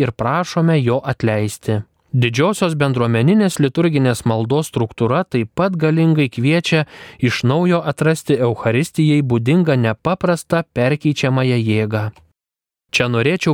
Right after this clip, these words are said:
primygtinai paraginti, kad būtume ištikimi šventosioms mišioms Viešpaties dieną, sekmadieniui, tikrajam savaitės centrui. Turtinga malda apreiškimo Jonui knygoje primena mums deimantą.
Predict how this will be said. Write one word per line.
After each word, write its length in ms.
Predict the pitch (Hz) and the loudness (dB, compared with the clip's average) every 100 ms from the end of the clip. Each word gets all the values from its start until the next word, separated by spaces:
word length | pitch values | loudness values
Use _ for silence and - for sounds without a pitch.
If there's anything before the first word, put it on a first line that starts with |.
| 143 | 0
primygtinai 640 | 135 131 - 127 131 185 | 2 0 0 -2 0 0
paraginti, 760 | 180 170 180 143 120 110 120 110 - - - | 0 0 0 0 0 0 -2 -2 -6 -20 -10
kad 240 | - 120 117 | -6 -6 -2
būtume 480 | 165 196 143 127 | -2 0 0 0
ištikimi 560 | 117 - 127 - 127 175 | 0 -2 -4 -2 2 2
šventosioms 800 | - 123 110 147 170 170 117 - | 2 -2 -2 0 -2 0 -4 -2
mišioms 540 | 110 101 147 180 - - | -2 0 0 0 -4 -6
Viešpaties 800 | 113 131 170 - 113 113 98 98 | -2 0 0 -2 -2 -2 -4 -2
dieną, 460 | 120 170 180 160 - - - - | 0 0 0 -2 -4 -16 -20 -6
sekmadieniui, 920 | - 107 113 131 175 156 151 147 139 - - - | -4 -2 -2 0 0 2 2 2 0 -6 -20 -6
tikrajam 560 | 117 131 175 190 180 | -2 0 2 2 2
savaitės 720 | 165 139 113 120 143 143 - | 0 -2 0 -2 -2 -2 -4
centrui. 600 | - 117 107 104 104 101 - _ _ | -4 -2 -2 -2 -2 -4 -6 _ _
Turtinga 480 | 131 123 233 247 220 | -6 -2 0 2 2
malda 380 | 202 185 180 190 | 2 2 2 0
apreiškimo 640 | 160 147 131 - 170 180 | 0 -2 -2 -2 2 2
Jonui 400 | 143 143 160 139 | 2 2 2 0
knygoje 560 | 107 135 170 156 135 120 | 0 2 2 2 0 0
primena 500 | - 143 175 165 143 | 0 0 2 2 2
mums 380 | 117 131 113 123 | 0 0 0 -2
deimantą. 760 | 123 175 131 110 107 104 101 | 0 0 0 0 -2 -2 -4